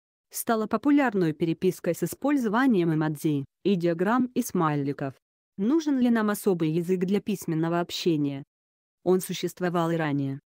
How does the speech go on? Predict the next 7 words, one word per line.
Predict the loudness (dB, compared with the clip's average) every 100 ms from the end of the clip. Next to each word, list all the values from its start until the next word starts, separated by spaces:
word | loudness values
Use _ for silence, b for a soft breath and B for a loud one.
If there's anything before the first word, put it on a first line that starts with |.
| _ _
В | -4 0
допетровской | 0 0 -2 0 -2 -2 -4
России | -4 -4 -2 0
была | 2 0 0
так | -2 0
называемая | 0 0 0 0 0 0
дигласия. | -2 -2 -2 -4 -4 -4 -4